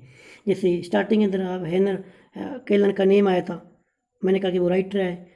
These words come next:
आप सोच रहे हो कि वो राइटर कैसे बनी, तो उसी ने, उसने भी इसी के इन, अ, braille system से, braille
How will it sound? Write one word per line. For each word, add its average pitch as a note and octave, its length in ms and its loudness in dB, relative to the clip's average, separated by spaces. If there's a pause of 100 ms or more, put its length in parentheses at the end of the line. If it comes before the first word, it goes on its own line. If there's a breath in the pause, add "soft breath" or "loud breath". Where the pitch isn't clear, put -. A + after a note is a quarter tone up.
(160 loud breath)
आप F3+ 160 -4
सोच G#3 240 0
रहे G3 80 2
हो F#3 40 0
कि - 20 0
वो E3+ 60 0
राइटर F3+ 240 -2
कैसे G3+ 240 -4
बनी, F3+ 260 -2 (300 loud breath)
तो D#4+ 60 -4
उसी A#3+ 460 4
ने, B3+ 200 6
उसने A#3+ 380 4
भी A#3+ 120 6
इसी A#3+ 420 2
के B3 160 2
इन, A3+ 460 0 (240 loud breath)
अ, F#3+ 160 -2
braille A3 480 4
system A3+ 480 0
से, A3 240 0
braille G3+ 640 2